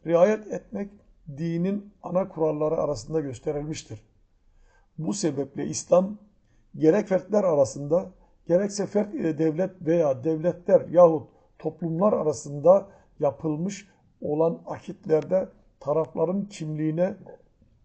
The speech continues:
veya akitlerin türüne bakmaksızın meşru ve sahih olan her türlü akdin mutlaka yerine getirilmesini ister. Nitekim Hazreti Peygamber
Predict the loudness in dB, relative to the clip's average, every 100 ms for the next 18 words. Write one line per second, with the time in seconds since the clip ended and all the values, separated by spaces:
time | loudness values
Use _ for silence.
0 | _ _ _ -2 4 6 6 2 -8 _
1 | _ -8 -8 -8 -8 -2 2 0 0 -2
2 | 0 0 0 0 -2 0 -2 0 -6 -2
3 | -2 -2 -6 _ _ -10 -8 -6 -4 0
4 | 0 0 0 0 0 -2 4 4 4 -4
5 | -18 _ _ _ _ _ _ _ _ -2
6 | 0 0 -4 -4 -4 -6 _ _ -12 -12
7 | -12 -2 0 2 -2 -10 _ -10 -8 -6
8 | -6 0 0 2 0 0 -6 -6 -6 -8
9 | -6 -8 -8 -10 -10 -12 -14 _ _ _
10 | _ -12 -12 -14 -10 -4 -4 -4 -2 -2
11 | -2 -6 -4 -2 0 0 -2 -4